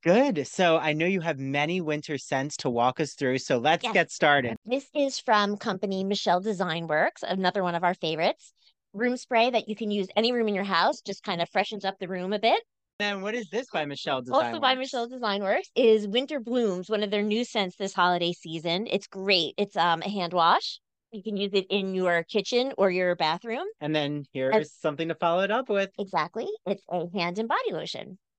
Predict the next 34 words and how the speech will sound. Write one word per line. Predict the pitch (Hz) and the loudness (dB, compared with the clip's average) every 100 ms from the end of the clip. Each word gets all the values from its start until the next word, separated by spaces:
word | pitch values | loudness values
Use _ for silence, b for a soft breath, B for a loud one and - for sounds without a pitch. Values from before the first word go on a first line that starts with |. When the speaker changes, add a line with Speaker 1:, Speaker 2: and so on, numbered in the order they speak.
| _ _ _ _ | _ _ _ _
Speaker 1:
And | 147 147 | -10 -4
then | 151 139 127 | -2 -2 0
what | 151 185 | 0 0
is | 175 139 | -6 -10
this | 151 - - | -12 -12 -14
beautiful | 131 156 160 147 - 131 120 117 104 | -6 -4 -4 -8 -6 -4 -4 -6 -4
decorative | 147 131 135 113 101 | -4 -4 -6 -8 -10
candle | - 110 110 90 | -14 -12 -12 -14
here? | 98 90 87 | -14 -16 -14
Speaker 2:
One | 202 202 202 | -4 -4 -4
of | 202 | -2
our | 185 202 _ _ | -2 -2 _ _
favorites | 208 208 175 156 101 - 175 | 2 2 2 -2 -2 -6 -6
that | 160 | -4
we | 180 | 0
actually | 180 196 190 175 | 0 -2 -10 -10
sell | 180 165 | -4 -4
Speaker 1:
Hmm. | 127 113 | -2 4
Speaker 2:
all | 202 220 | 6 6
year | 196 | 2
round | 170 156 151 | 0 -4 -4
because | 165 160 156 | -8 -12 -14
it's | - | -10
so | 143 | -10
popular. | - 135 143 135 139 202 285 | -6 -6 -6 -6 -6 -6 -6
This | 196 196 - - | -4 -4 -6 -4
is | 185 175 170 170 _ _ - | 0 0 -2 -6 _ _ -18
the | |
scent | - 165 180 - | -6 -4 -4 -4
of | 160 | -6
Fraser | - 180 185 220 | -4 -4 -2 -4
Fir | - 170 165 180 202 | -4 -2 0 -2 0
by | 170 165 175 | -2 -2 -6
Times. | - 196 135 127 175 - | -8 -6 -4 -8 -16 -20